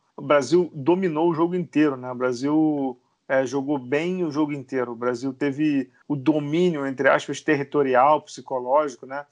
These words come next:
O Brasil, você vê como é que o basquete é cruel. O Brasil ganhou três períodos do jogo, vinte a dezoito, vinte e dois a dezoito, vinte e um a dezenove. Não é uma grande margem, mas o Brasil começou o último período com dois, quatro, seis, mais dois,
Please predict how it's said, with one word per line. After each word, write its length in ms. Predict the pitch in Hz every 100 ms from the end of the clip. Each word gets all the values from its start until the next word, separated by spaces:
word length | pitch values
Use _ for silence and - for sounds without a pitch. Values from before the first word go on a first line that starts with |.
| _
O 60 | -
Brasil, 460 | 156 156 180 175 143
você 160 | 131 139
vê 80 |
como 140 | 160 156
é 60 |
que 60 | 156
o 40 |
basquete 460 | 139 127 147 156 -
é 80 | 151
cruel. 260 | - 139
O 40 | 127
Brasil 440 | 127 127 165 147 _ _ -
ganhou 240 | 151 175
três 400 | - 160 190 196
períodos 460 | - 151 165 151 135
do 80 | 123
jogo, 340 | 127 120 117 117
vinte 220 | 170 175
a 40 |
dezoito, 440 | 139 120 147 160 135
vinte 160 | 139
e 40 | 135
dois 260 | 143 160
a 40 | 139
dezoito, 320 | 123 156 156
vinte 200 | 147 135
e 40 |
um 40 | 151
a 40 |
dezenove. 380 | 143 143 123 120
Não 160 | 143 156
é 60 |
uma 180 | 165 147
grande 320 | 127 135 123
margem, 520 | 120 139 180 151 123 113 _ -
mas 160 | 143
o 40 | 139
Brasil 240 | 147 170
começou 380 | 180 160 - 175
o 20 |
último 260 | 185 180 160
período 340 | 143 160 165
com 180 | - 143
dois, 440 | 131 170 190 185
quatro, 460 | - 156 160 160 139
seis, 580 | - 160 180 185 175 -
mais 240 | 147 143
dois, 320 | 135 175 175